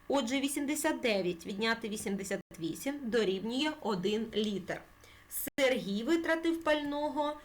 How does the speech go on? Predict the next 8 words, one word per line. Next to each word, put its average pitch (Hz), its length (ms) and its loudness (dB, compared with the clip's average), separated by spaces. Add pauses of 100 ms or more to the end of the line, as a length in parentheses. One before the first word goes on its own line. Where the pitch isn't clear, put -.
(200)
більше, 214 520 0
ніж 202 240 0
Марго 214 800 2
і 240 100 -6
Павло 254 520 4
разом, 247 560 4
на 214 300 4 (120)
один 196 440 2